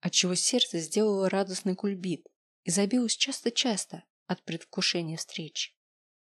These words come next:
«Александр, я все организовал. Чартерным рейсом доберешься до Нью-Ривса. Там тебя будет ждать еще один приятный сюрприз, кроме встречи с Алисией. Следуй инструкциям, малышка.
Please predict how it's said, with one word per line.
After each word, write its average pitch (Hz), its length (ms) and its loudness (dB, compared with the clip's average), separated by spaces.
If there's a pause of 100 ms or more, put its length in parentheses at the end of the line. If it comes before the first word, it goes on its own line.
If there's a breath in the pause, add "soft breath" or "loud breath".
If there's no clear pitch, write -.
(120)
«Александр, 180 560 2
я 180 120 -2
все 220 180 2
организовал. 214 760 2 (460)
Чартерным 185 640 4
рейсом 185 400 2
доберешься 175 540 0
до 170 180 -2
Нью-Ривса. 175 720 0 (760)
Там 262 180 4
тебя 226 200 6
будет 202 200 2
ждать 190 280 0
еще 190 220 4
один 156 220 0
приятный 156 380 -4
сюрприз, - 540 -10 (180)
кроме 190 260 2
встречи - 360 -2
с - 100 0
Алисией. 165 520 -6 (1040)
Следуй 202 500 4
инструкциям, 175 640 2
малышка. 156 520 -6